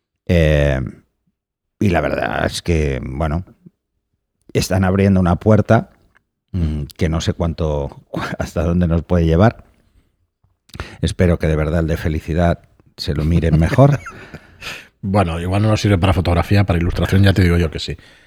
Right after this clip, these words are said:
Speaker 2: Que luego le hacen ajustes y tal, y, y bueno,
Speaker 1: Sí,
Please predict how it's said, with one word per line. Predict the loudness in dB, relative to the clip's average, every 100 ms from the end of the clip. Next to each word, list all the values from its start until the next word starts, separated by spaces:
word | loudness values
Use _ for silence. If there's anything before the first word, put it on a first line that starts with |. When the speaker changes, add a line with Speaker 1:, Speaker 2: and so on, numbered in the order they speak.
| _
Speaker 2:
Que | -8
luego | -4 -2
le | 0
hacen | 0 0 0 0
ajustes | -2 -4 -6 -6 -10 -8
y |
tal, | -4 -4 -2
y, |
y | -6 -8 -6 -4
bueno, | 0
Speaker 1:
Sí, | 4